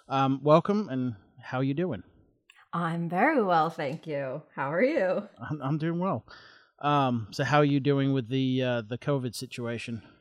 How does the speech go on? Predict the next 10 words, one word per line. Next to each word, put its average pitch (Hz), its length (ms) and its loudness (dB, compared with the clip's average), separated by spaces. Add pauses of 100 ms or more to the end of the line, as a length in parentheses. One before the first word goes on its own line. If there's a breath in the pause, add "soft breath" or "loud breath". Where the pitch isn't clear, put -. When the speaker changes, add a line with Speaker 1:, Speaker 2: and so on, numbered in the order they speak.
(440 soft breath)
Speaker 2:
Yeah, 180 300 2
it's, - 260 -10
uh, 170 380 -2 (440 loud breath)
very 196 200 2
strange 208 480 -2
times. 170 420 -2
We're 185 140 0
very 175 500 0 (100)
lucky 180 440 -2
here. 160 520 -4